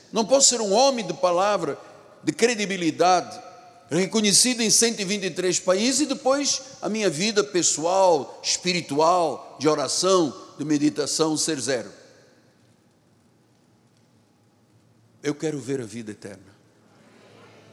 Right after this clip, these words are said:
E eu vou lhe dizer, amado, eu estou fora de qualquer situação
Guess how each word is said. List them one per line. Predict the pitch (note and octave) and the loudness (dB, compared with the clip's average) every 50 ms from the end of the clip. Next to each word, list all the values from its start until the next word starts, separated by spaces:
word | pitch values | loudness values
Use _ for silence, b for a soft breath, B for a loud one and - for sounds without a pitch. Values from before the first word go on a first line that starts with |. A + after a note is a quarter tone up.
| - - - - - - - _ _ _ _ _ _ _ _ _ _ _ _ | -20 -20 -20 -20 -20 -20 -20 _ _ _ _ _ _ _ _ _ _ _ _
E | B2+ | -4
eu | C#3 | -4
vou | C3 D3+ F3+ | 0 0 0
lhe | F#3 | 0
dizer, | E3 D3 C3 C3+ D3 B2+ | 0 -2 -4 -4 -4 -6
amado, | A#2+ A2 G#2 G2+ G#2 - - | -6 -8 -8 -12 -12 -10 -8
eu | B2+ C3+ | -8 -8
estou | B2+ - - - F#3+ G3 | -8 -8 -6 -6 -6 -6
fora | F#3 - - D3+ D#3 D#3 D#3 D#3 D#3 | -6 -4 -4 -2 -2 -2 -2 -4 -6
de | D3 C3 A#2+ | -8 -12 -12
qualquer | - - B2 A2+ - - D#3 E3 | -8 -8 -8 -8 -4 -4 -4 -4
situação | - - D#3 D3 - D#3 D3+ - - - G#2 G2 F2+ | -2 -6 -6 -8 -10 -10 -10 -8 -8 -10 -10 -12 -14